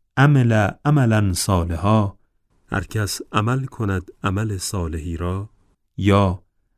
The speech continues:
الذین آمنوا و عملوا الصالحات،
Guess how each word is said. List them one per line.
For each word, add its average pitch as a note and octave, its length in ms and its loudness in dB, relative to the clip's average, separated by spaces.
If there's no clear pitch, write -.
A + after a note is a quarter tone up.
الذین G#2 600 4
آمنوا A#2+ 680 2
و G2 60 0
عملوا G2+ 340 -2
الصالحات، F#2 1040 -2